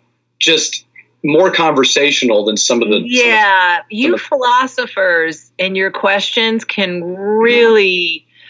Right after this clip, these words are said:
Speaker 2: yeah, you're, that's a great point. You need to have some in your back pocket that are not philosophy questions.
Speaker 1: 'Cause I wanna ask things like, um, "So is it a good life? Yeah? You're having a good life?"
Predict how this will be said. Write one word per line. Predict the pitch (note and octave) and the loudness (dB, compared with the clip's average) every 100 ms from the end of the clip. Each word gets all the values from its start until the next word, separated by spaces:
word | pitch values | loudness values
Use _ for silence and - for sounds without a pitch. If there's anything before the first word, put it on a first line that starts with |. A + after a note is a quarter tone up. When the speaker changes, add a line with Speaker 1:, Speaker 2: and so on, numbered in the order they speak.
| - _ | -20 _
Speaker 2:
yeah, | - G#3 G3+ | -2 2 4
you're, | G3+ G#3 G#3 G#3 | 4 2 2 2
that's | A#3+ B3 | 2 2
a | A3+ | -2
great | G#3 G3+ G3+ | 0 0 0
point. | - G3 E3+ D#3 - | -2 -2 0 -2 -4
You | G3+ B3 | 0 2
need | C#4+ C4+ | 2 2
to | B3 | 2
have | A#3+ A3 | 0 -2
some | - G#3 | 0 0
in | G3+ | 0
your | F#3 | 0
back | F3 F3 E3+ | 0 -2 -2
pocket | - F3 F#3 C4 A#3+ - | -4 -2 0 -2 -2 0
that | F#3+ | 0
are | F3 E3+ | 2 0
not | E3 E3+ F3 F3+ E3+ D#3+ - - | 0 0 2 4 2 0 -8 -4
philosophy | F3+ E3 D#3 D3+ - D3+ D#3 D3+ D3 C#3+ _ _ _ | 0 2 0 -2 -6 -8 -6 -4 -6 -10 _ _ _
questions. | - C#3 - - - - - _ _ | -4 -2 -2 -4 -6 -16 -20 _ _
Speaker 1:
'Cause | D#3 | 0
I | D3+ | 2
wanna | G3+ A3 | 2 2
ask | E3+ D#3+ | 0 0
things | F3 D#3 C3+ | -2 -2 0
like, | C#3 C3+ B2 - - - _ _ - | 0 2 0 -4 -10 -14 _ _ -10
um, | A2+ A2 G2 B2 | -6 -6 -6 -6
"So | - E3 D3+ | 0 2 2
is | D3 | 2
it | C#3+ | 0
a | |
good | C#3+ C#3 | 0 0
life? | C3 F#3+ B3+ - - | 0 -2 -4 -10 -10
Yeah? | G#3+ - _ - | -10 -10 _ -4
You're | C3 | 0
having | C3+ C#3 | 0 0
a | |
good | C3 B2 | 0 0
life?" | C3 | -2